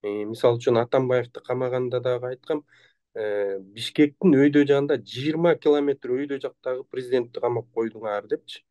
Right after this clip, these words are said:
Бул деген өтө опурталдуу. Эгерде бийликти туура эмес пайдалансаңар, туура эмес колдонсоңор, э,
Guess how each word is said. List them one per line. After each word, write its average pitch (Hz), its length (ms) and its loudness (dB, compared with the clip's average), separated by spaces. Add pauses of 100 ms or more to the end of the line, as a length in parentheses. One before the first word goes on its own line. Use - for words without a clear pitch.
(380)
Бул 120 120 -4
деген 123 260 4
өтө 196 360 6
опурталдуу. 135 640 -4 (640)
Эгерде 139 520 2 (340)
бийликти 143 540 -6
туура 135 260 2
эмес 143 220 4
пайдалансаңар, 127 1000 0 (380)
туура 135 220 0
эмес 143 220 2
колдонсоңор, 135 880 -4 (520)
э, 107 280 -6